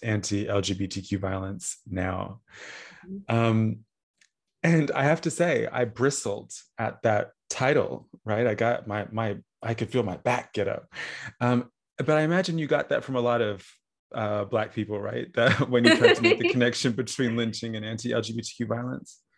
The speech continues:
Speaker 2: Oh my goodness. Yes, absolutely. Um, you know, <laughs>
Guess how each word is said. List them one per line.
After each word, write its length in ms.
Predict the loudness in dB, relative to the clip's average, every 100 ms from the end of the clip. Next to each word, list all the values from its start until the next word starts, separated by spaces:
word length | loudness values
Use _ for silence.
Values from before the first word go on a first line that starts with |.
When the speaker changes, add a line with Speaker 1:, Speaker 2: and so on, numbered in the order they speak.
| _ _ _
Speaker 2:
Oh 140 | 4 6
my 200 | 6 4
goodness. 800 | 4 4 4 2 -2 -2 -2 -2
Yes, 720 | 0 4 6 4 2 -4 -4
absolutely. 1120 | -2 -2 -4 -4 -2 -2 -2 -2 -2 -4 -8 -12 -4
Um, 600 | 2 4 4 2 0 -6 -12 _ _ _ _ _ _ _ _ -6
you 160 | 0 4
know, 600 | 4 4 4 2 -2 -6 -14 -20 _ _ _ _ _ _ -20 _
<laughs> 1000 | -8 -6 -6 -4 -4 -6 -14 _ _ _